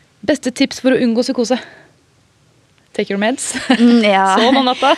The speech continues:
Speaker 2: <laughs> Oppsøk hjelp tidlig, tenker
Speaker 1: Ja.
Speaker 2: jeg. Er du, er du bekymret for egen psykisk helse eller andre psykisk helse, så oppsøk hjelp tidlig. Ta kontakt med fastlegen, ta kontakt med legevakten, gjerne få en henvisning til D P S.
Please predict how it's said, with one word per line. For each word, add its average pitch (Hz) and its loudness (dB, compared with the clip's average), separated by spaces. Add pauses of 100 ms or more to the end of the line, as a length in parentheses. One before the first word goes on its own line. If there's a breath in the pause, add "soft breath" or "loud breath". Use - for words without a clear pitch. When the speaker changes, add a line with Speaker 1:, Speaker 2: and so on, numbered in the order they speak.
Speaker 2:
<laughs> 254 2
Oppsøk 262 0
hjelp 247 0 (100)
tidlig, 202 -2 (180)
tenker 190 0
Speaker 1:
Ja. 185 2
Speaker 2:
jeg. 185 -6
Er 220 2
du, 220 2
er 214 0
du 233 0
bekymret 208 -2
for 196 -4
egen 202 -2
psykisk 196 -8
helse 185 -10
eller 190 -2
andre 190 -4
psykisk 190 -10
helse, 233 -2 (340 loud breath)
så - 0
oppsøk - -6
hjelp 180 -6
tidlig. 190 -6
Ta 214 -4
kontakt 202 -2
med 185 -4
fastlegen, 233 -2
ta 220 -4
kontakt 196 -4
med 196 0
legevakten, 214 0 (340 loud breath)
gjerne 196 0
få 202 -6
en 175 -2
henvisning 190 -2
til 196 -10
D 185 -4
P 190 -6 (100)
S. - -8